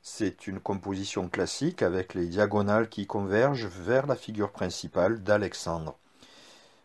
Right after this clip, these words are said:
Mais, euh, le regard d'Alexandre nous conduit rapidement vers Bétis. Le sujet du tableau n'est donc pas la victoire d'Alexandre le Grand, mais l'affrontement.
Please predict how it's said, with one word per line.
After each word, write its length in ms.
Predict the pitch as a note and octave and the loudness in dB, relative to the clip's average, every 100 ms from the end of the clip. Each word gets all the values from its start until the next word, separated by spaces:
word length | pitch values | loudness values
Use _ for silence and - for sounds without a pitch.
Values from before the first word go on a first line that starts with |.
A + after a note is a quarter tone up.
| _ | _
Mais, 240 | G2 G#2 | 0 2
euh, 280 | F#2+ F#2+ F#2+ | 4 4 2
le 140 | G2 | 4
regard 360 | G2 G#2+ A#2 C3 | 4 4 4 4
d'Alexandre 580 | A2+ G#2 - D#3 D3 A2+ | 4 2 0 0 0 0
nous 140 | G#2+ | -2
conduit 340 | G#2 A2+ G#2+ G2 | 0 -2 0 0
rapidement 640 | G#2 D3+ - A2+ A2 A2 | -2 -6 -6 -2 2 2
vers 240 | G2 F2 | 2 -2
Bétis. 720 | G2 G2 - F#2 - - - - _ _ _ _ - _ _ _ _ _ _ | -2 -6 -6 -8 -8 -10 -12 -18 _ _ _ _ -20 _ _ _ _ _ _
Le 100 | G#2+ | -6
sujet 260 | G2+ A2 A2 | -4 0 0
du 160 | A2 | 0
tableau 380 | G#2 G2 A#2 D3+ | 2 4 6 4
n'est 160 | C#3+ G2 | 4 2
donc 180 | G2 G2+ | 0 0
pas 140 | A#2 | 4
la 120 | F#2+ | 4
victoire 520 | F2+ G#2 B2+ - F#2+ | 2 -2 -8 2 4
d'Alexandre 800 | F#2+ F2 F2 - G2 G2+ G2 D#2 | 4 2 0 2 2 2 -2 -2
le 80 | E2 | -4
Grand, 480 | D#2 D#2 G#2 C#3+ G#2 E2+ _ _ - - | -4 2 4 4 -2 -12 _ _ -20 -14
mais 140 | E2+ F2+ | -6 2
l'affrontement. 760 | G2+ - A2+ G#2 - F#2 D2+ | 2 2 0 -2 0 -2 -2